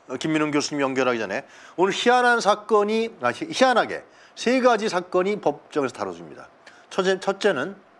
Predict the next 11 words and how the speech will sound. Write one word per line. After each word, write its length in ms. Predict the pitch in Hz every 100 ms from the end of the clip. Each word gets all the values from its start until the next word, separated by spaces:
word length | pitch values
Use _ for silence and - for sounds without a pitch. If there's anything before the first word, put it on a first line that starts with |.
| _ _ _ _ _ _ - - -
열한 200 | 135 156
시에 140 | 151 151
이재명, 640 | 139 147 151 147 139 131
어, 260 | 131 127 127
대표가 320 | 131 131 120
검찰에 340 | - 107 117
출두하죠. 460 | 104 - - 90 85
소환, 280 | - 110 98 - -
소환 220 | - 139
세 160 | 117 151
번째입니다. 540 | 117 - 80 62 -